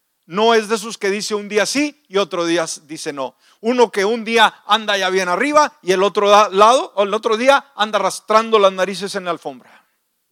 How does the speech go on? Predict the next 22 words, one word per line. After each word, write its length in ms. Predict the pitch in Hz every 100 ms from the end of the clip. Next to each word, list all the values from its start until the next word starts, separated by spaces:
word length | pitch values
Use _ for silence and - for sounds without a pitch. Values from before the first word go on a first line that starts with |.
| _ _ _ _ _
¿Ok? 180 | - 156 196 _
No, 280 | 147 123 - _
no, 180 | 147 131
no, 180 | 120 113
no. 180 | 107 _ _ _
Un 360 | - 247 294 285
buen 220 | 277 247
líder 320 | 254 247 240
lo 120 | 214
que 100 | 190
tiene 240 | 185 226 233
que 100 | 202
tener 280 | 208 208 220
es 240 | 226 - _ _ _ _
carácter. 580 | 175 135 131 123 _ - _
O 80 |
sea, 260 | 151 190 - _
ser 440 | - - 254 311 262
de 180 | _ 160
una 420 | 151 220 226 220 _
sola 480 | - 220 160 160 -
pieza. 420 | 127 - -